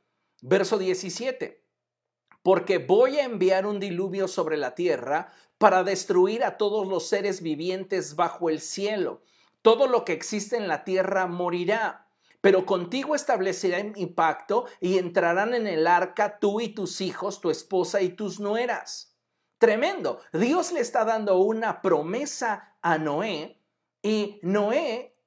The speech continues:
amados hermanos, no tiene ni idea de la profundidad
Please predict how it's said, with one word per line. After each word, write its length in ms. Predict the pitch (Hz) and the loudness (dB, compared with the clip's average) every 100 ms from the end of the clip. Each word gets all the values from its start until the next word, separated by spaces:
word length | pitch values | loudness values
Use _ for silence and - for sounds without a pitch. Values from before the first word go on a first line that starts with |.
| - | 2
amados 340 | 190 269 254 233 | 2 2 0 -2
hermanos, 400 | 214 240 240 - - | 0 -2 -2 -6 -8
no 180 | 214 277 | -6 -4
tiene 420 | 262 262 254 240 - | -4 -4 -6 -8 -8
ni 600 | 202 226 226 226 214 - - | -4 -2 0 -2 -4 -12 -6
idea 960 | 202 202 180 247 294 170 208 - - _ _ _ _ _ | -4 -2 0 0 2 0 -2 -2 -10 _ _ _ _ _
de 300 | 135 196 190 | -2 0 2
la 360 | 190 196 180 - | 2 2 2 0
profundidad 1120 | 190 180 175 190 185 180 175 175 220 320 | 0 0 -2 -6 -2 -2 -2 -2 -6 -8